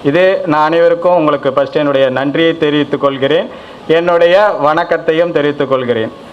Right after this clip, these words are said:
சந்திரகுப்தர் அனைவருக்குமே தெரியும். சந்திரகுப்தர் என்ன பண்றாரு அப்படின்னா, போர்ல தோத்துட்டு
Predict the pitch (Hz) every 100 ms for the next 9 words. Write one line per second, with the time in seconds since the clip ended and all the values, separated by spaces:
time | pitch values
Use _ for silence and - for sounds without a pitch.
0 | - - - 190 226 226 190 180 190 165
1 | - - 160 190 190 190 196 196 185 165
2 | 147 143 180 208 202 202 180 165 185 180
3 | 170 170 170 160 151 147 175 185 180 196
4 | 180 170 170 165 165 185 214